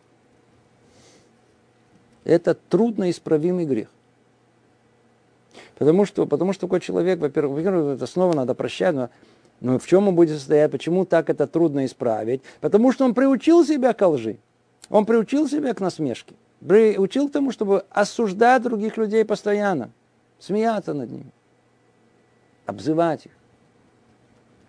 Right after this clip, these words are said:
Очень сложно. Это уже упоминали, это только как бы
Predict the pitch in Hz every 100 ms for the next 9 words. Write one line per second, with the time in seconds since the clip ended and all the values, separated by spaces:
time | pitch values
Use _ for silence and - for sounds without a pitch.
0 | _ _ _ _ _ _ _ - 147 196
1 | 175 202 180 - - - - 170 190 170
2 | 196 208 226 185 123 - 139 - 139 -
3 | - - 65